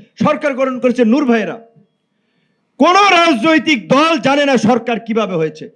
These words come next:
বাস্তব কথা এইটা। বিএনপিকে এক নাম্বার দল, বড় দল এখন আওয়ামী লীগের পরে, তাদেরকে হয়তো বলা হয়েছে, "আপনারা কয়েকটা নাম দিয়েন, চার পাঁচটা।" হয়তো তাদের নাম থেকে দুই থেকে তিনজন নেওয়া হয়েছে। আর কোন দলের রেফারেন্স আমি আপনাকে বলতে পারি চ্যালেঞ্জ করে,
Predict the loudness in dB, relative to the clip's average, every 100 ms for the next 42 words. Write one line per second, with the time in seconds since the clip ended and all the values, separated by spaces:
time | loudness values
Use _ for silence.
0 | _ _ -4 -4 -8 -8 -4 -2 -2 -2
1 | -8 -10 _ _ _ _ _ -12 0 0
2 | 0 -2 -4 -4 -6 -8 -20 _ _ _
3 | _ _ -6 -4 0 2 2 0 -2 -2
4 | -2 -4 -12 _ _ _ _ _ _ _
5 | _ -2 0 0 0 0 0 0 0 0
6 | -2 -4 -2 0 0 0 2 2 2 0
7 | 0 2 2 2 0 0 0 0 -4 -10
8 | -12 -8 -4 -4 -4 -8 -4 -4 -2 -6
9 | -6 -14 -14 _ _ -4 -2 -2 -2 0
10 | 0 0 0 -2 -6 -2 -2 -2 -2 -4
11 | 2 2 4 2 2 2 0 -2 -10 -20
12 | _ _ _ 0 0 -2 -4 0 4 4
13 | 2 2 2 2 0 0 -2 -4 -8 -10
14 | -12 -16 -20 -18 -18 -14 -12 -10 -8 -8
15 | -8 -8 -10